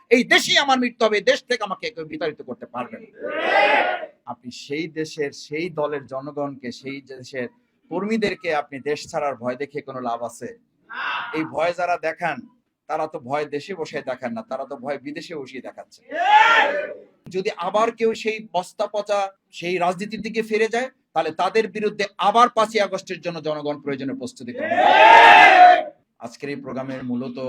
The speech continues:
আকর্ষণ যারা আপনারা, সে সমস্ত হাত হারানো, পা হারানো,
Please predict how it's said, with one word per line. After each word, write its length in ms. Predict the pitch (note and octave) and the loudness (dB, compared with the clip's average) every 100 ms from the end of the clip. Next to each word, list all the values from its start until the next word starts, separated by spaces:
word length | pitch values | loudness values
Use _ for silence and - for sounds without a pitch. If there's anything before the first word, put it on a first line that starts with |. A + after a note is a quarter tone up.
| B2+ | -10
আকর্ষণ 580 | A#2 B2+ C#3 - B2+ G#2+ | -14 -14 -14 -14 -14 -12
যারা 200 | G#2 F#2+ | -12 -12
আপনারা, 440 | F#2+ G2+ G#2+ B2+ _ | -16 -16 -14 -14 _
সে 180 | _ A2+ | _ -18
সমস্ত 440 | G#2+ A2 G#2 - G#2+ G#2 G2+ _ _ - | -18 -20 -20 -18 -16 -16 -18 _ _ -18
হাত 140 | G#2+ - | -18 -16
হারানো, 420 | G2+ G2 F#2+ F#2+ - | -14 -14 -16 -20 -18
পা 140 | G#2+ | -16
হারানো, 480 | A2 G2+ F#2+ F#2 | -14 -14 -14 -20